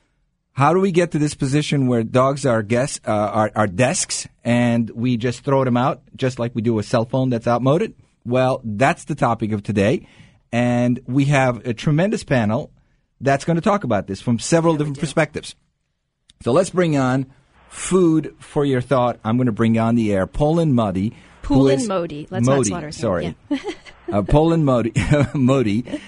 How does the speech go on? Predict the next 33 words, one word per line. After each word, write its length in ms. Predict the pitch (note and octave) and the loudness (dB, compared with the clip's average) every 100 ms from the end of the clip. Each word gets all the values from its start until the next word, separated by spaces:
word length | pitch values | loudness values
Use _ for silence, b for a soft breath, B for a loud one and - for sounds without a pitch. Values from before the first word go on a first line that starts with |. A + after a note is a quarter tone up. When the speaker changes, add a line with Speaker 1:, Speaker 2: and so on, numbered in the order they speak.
| B | B
Speaker 1:
He's 160 | - C#3 | -2 0
the 160 | D3+ D3 | 0 0
action 420 | D3+ G3+ F#3+ C#3+ | -2 0 0 -2
team 280 | - G#3+ F#3 | 0 0 2
manager 480 | C3+ A2+ A2 G#2 A2 | 2 2 0 0 0
at 200 | A#2 - | 0 0
peta. 400 | F#3 C#3 D2 - _ _ _ _ _ _ _ | 0 0 -2 -12 _ _ _ _ _ _ _
Okay, 280 | G#2 A#2+ B2+ | -2 0 0
if 140 | A#2 | 0
th-, 140 | A2 C3 | -4 -4
those 240 | B2+ D3 D#3+ | 0 0 0
that 120 | D#3+ | 0
don't 160 | D#3+ C#3+ | 0 0
know 100 | C#3+ | 0
peta, 280 | D3 C#3+ D#3 | 0 0 0
Brenda, 240 | D#3+ E3 | 0 0
what 100 | E3+ | 0
does 80 | G3 | -2
peta 280 | - C3 A2 | -4 -4 -2
stand 260 | - G2+ | -2 -4
for? 220 | C#3+ F#3 B3 - | -2 -4 -4 -8
Speaker 2:
People 280 | A3+ G#3 | -6 -6
for 160 | F#3 F3+ | -6 -6
the 160 | D#3+ - | -6 -10
Ethical 340 | F3+ G3+ F3 | -10 -8 -8
Treatment 400 | E3 - F3 E3 | -6 -6 -6 -6
of 120 | D#3 C#3+ | -6 -8
Animals. 560 | D3 D#3+ D3+ C3+ - - | -6 -4 -4 -8 -12 -8
Speaker 1:
There 220 | G2+ A#2+ | 2 2
we 120 | A2+ | 4
go. 200 | G2 D#2 - b b b _ | 0 -4 -8 b b b _
Um, 380 | A2 A2+ A2+ A2 - | 0 0 0 -2 -4
uh, 220 | G#2+ | -2